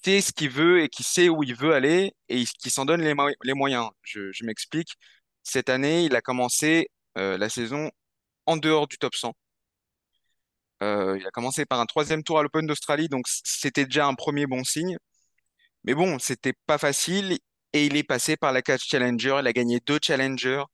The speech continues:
Il a fait une finale de Challenger à Pau aussi, euh,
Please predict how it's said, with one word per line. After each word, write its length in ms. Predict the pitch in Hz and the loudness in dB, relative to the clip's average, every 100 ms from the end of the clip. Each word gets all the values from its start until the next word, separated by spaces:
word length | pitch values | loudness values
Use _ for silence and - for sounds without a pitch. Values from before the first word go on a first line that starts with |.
| _ _ | _ _
Il 80 | 117 | -4
a 60 | 117 | -2
fait 180 | 117 - | -2 -4
une 120 | 151 | -6
finale 300 | 143 160 151 | -4 0 0
de 140 | 139 139 | 0 0
Challenger 520 | 143 123 127 123 139 120 - _ _ _ | 0 0 0 0 0 -2 -8 _ _ _
à 120 | 120 | -4
Pau 360 | 123 - 160 - | -2 0 0 0
aussi, 420 | 131 123 - 143 - - _ _ _ | -4 -4 -4 -8 -14 -20 _ _ _
euh, 420 | 98 110 101 101 | -8 -4 -2 -4